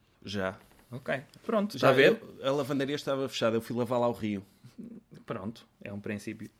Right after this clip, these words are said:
Speaker 1: Uhum.
Speaker 2: Sabão azul.
Speaker 1: Sim, sabão azul, claro.
Speaker 2: Muito bem. Então, este podcast vai ser dividido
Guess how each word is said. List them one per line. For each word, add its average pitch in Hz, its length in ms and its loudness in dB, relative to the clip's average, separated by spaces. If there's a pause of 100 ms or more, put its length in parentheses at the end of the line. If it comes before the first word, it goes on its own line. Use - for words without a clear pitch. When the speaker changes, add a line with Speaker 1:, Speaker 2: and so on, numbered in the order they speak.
(140)
Speaker 1:
Uhum. 113 320 -10
Speaker 2:
Sabão 123 340 0
azul. 160 300 0 (100)
Speaker 1:
Sim, 117 220 -4
sabão 113 320 0
azul, 117 220 0
claro. 98 340 -2 (100)
Speaker 2:
Muito 120 300 -6
bem. 87 200 -4 (580)
Então, 165 400 8 (100)
este 233 260 4
podcast - 720 4
vai 123 300 4
ser 165 420 2
dividido 139 960 -4